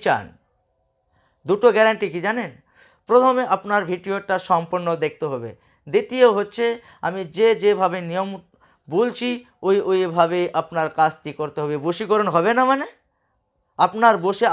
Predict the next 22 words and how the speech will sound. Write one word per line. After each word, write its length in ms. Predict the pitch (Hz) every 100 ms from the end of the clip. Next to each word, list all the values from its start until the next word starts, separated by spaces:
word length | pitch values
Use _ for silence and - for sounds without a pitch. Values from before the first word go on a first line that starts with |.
| 185
আসবে 220 | 180 247
না 60 | 262
মানে? 220 | 269 285 403 _ _ _ _ -
আপনার 300 | 202 247 226
কাছে 200 | 202 190
চলে 260 | 190 190 190
আসবে 220 | 185 196 262
না? 140 | 269 160 - -
আপনার 300 | - 175 240 208
কাছে 200 | 190 185
ক্ষমা 300 | - 196 196 196
চাইবে 260 | 220 233 277
না? 120 | 214 - _ _
আপনার 320 | 214 226 254 -
সঙ্গে 160 | 196 185
প্রতারণা 480 | 190 190 190 185 185
করেছে, 340 | 180 208 220 254 170 - -
আপনার 380 | 190 202 240 240 208
সঙ্গে 260 | 220 196 190 - _ _ _ _ _ _ _
দেখা 340 | 156 170 175 214
সাক্ষাৎ 340 | 233 - 185
হচ্ছে 320 | 165 196 220